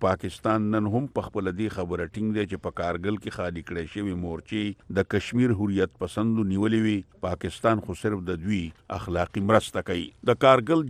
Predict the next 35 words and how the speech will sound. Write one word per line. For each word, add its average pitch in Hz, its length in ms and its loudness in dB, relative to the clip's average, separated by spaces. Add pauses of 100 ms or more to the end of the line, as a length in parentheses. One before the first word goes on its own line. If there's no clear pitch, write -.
جنگ 147 220 2
د 123 140 -2
پاکستان 117 600 0
د 107 120 0
هغه 120 260 2
وخت 98 220 -4
د 95 100 2
وزیر 92 260 0
اعظم 101 380 0
د 95 120 -2
میا 110 120 2 (100)
نواز 90 300 -2
شریف 101 340 -2
د - 200 -4
امریکې 82 500 -6
صدر 101 280 0 (100)
بیل 85 180 -4
کلینټن 101 560 -4
سره 87 180 0 (220)
په 92 140 0
واشنګټن 90 600 0
کې 90 160 -2
د 90 140 -4
ملاقات 87 560 -2
په 87 120 -4
نتیجه 92 440 -4
کې 98 380 -4
د - 120 -6
پاکستان 98 600 -2
د - 160 -8
فوزونو 104 520 0
د 90 140 0
رستو - 340 -8
کولو 98 300 -2
وروسته 95 420 -4